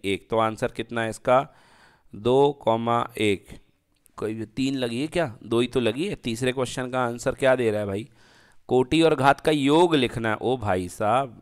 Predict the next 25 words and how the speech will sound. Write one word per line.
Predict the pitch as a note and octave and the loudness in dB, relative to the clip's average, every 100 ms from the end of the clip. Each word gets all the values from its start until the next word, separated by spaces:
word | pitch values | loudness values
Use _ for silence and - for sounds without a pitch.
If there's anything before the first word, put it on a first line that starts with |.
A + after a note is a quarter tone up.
| _ - | _ -14
देखो | F#2+ G2+ A2 | -8 -6 -4
तो, | G2+ B2+ | -4 -6
तो | A#2 A2+ | -4 -6
दो | G#2 B2+ D3 D3+ | -2 0 0 0
plus | C#3 C3 - | -2 -2 -4
एक | A2+ A#2 | -4 -2
equal | A#2+ A#2+ A2 | -2 0 0
to | G#2+ | 0
कितना | A2 - G#2 | -6 -2 -2
हो | G#2 | 0
गया, | G#2+ | -4
थ्री, | - A2 F#2+ - _ _ _ _ - | -4 -4 -4 -8 _ _ _ _ -14
इसलिए | G2+ A#2+ A#2+ | -10 -2 -2
आंसर | G#2 G#2 A#2 | -2 -2 -4
कितना | A2 G#2+ A2 | -4 -4 -2
आ | G2+ | -2
गया, | G2+ C2+ - _ | -2 -4 -8 _
थ्री, | - G2+ D#2 - | -6 -6 -8 -8
तीसरे | A2+ - A2 | -6 -2 -2
का | G#2+ | -2
थ्री। | G2+ G2 D2+ - _ _ _ _ _ _ _ _ _ _ _ _ _ _ _ | -2 -6 -8 -14 _ _ _ _ _ _ _ _ _ _ _ _ _ _ _
चलिए | - C#3+ C3+ G#2+ | 0 0 2 0
अगला | B2 D3 E3 | 0 4 4
क्वेश्चन | E3+ E3+ - F3+ | 4 0 0 -2
देखिए | F3 E3 F3 E3+ F3 | 0 0 0 0 0